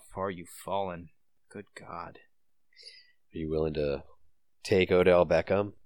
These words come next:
Speaker 1: Nah.
Speaker 2: D F S?
Speaker 1: <laughs>
Speaker 2: No?
Speaker 1: Dude, Keenan Allen's really down here. It's fun. Jim, Juju Smith. It's funny how the season
Speaker 2: <laughs>
Speaker 1: started now where they're at.
Speaker 2: Yeah.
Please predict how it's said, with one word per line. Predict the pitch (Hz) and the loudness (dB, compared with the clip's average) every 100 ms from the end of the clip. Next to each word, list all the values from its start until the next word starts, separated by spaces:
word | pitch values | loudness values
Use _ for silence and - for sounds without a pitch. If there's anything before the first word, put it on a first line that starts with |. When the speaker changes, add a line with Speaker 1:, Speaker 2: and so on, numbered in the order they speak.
| - | -16
Speaker 1:
Nah. | 92 87 87 | -14 -10 -4
Speaker 2:
D | 90 | -4
F | 85 | -2
S? | 87 92 - - - - | -4 -6 -6 -8 -10 -12
Speaker 1:
<laughs> | - 679 640 - | -8 -8 -8 -10
Speaker 2:
No? | 98 127 - - - _ | -12 -12 -16 -20 -20 _
Speaker 1:
Dude, | 135 120 | -8 -8
Keenan | - 165 120 | -2 0 0
Allen's | 90 107 139 160 117 | 0 0 2 0 -2
really | 113 131 135 | -2 0 0
down | 120 120 123 | 0 0 0
here. | 131 95 | -2 -4
It's | - | -6
fun. | - 117 | -6 -6
Jim, | 107 147 - | -2 -2 -2
Juju | - 170 165 165 | -6 -4 -4 -6
Smith. | - 160 - - - _ _ _ _ _ _ | -4 -6 -6 -10 -16 _ _ _ _ _ _
It's | - | -18
funny | - - 180 156 | -10 0 2 4
how | 127 | 4
the | 123 | 2
season | - 143 131 | 2 2 2
Speaker 2:
<laughs> | |
Speaker 1:
started | - - 117 117 101 | 0 0 2 2 2
now | 107 110 | 0 0
where | 104 | 0
they're | 98 90 | -2 -2
at. | 95 90 - - _ _ | -2 -2 -6 -16 _ _
Speaker 2:
Yeah. | 78 73 76 | -10 -8 -8